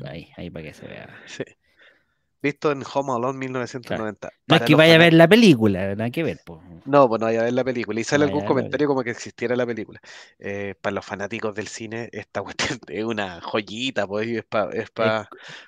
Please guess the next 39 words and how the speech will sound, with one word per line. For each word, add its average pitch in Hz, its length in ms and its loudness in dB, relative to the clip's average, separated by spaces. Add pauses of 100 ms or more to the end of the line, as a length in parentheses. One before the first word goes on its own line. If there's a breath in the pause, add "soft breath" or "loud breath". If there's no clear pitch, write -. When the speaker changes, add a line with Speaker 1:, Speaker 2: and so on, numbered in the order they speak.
(120)
Speaker 2:
pa 110 100 0
darse 117 260 0
un 117 120 -8
gusto 131 360 -4
y 135 100 -2
reírse 120 340 -6
un 117 100 -12
rato. 110 240 -4
Pues 87 140 -14
salen 104 200 -4
cuestiones 107 440 -8
de 104 80 -6
Los 113 100 -4
Simpsons, 101 460 -10
Futurama, 101 600 -8
South 107 460 -4
Park, 98 280 -4 (380 loud breath)
eh, 98 180 -4
Mitchell 120 340 -4
y 117 40 2
las 101 140 -2
máquinas, 113 320 -4
como 110 180 -8
les 104 120 -6
comentaba. 110 760 -6 (240 loud breath)
Speaker 1:
Y 110 80 -6
mira 107 200 -2
la 95 160 -4
Speaker 2:
Em, 101 40 -6
Speaker 1:
escena. 98 400 -8 (1400)
Como 123 120 0
una 120 80 6
Speaker 2:
ah, - 20 6
Speaker 1:
especie 123 260 4
Speaker 2:
claro, 107 80 4
Speaker 1:
de 113 60 4
Speaker 2:
y - 20 4
hay 113 80 2
Speaker 1:
metro. 110 100 -2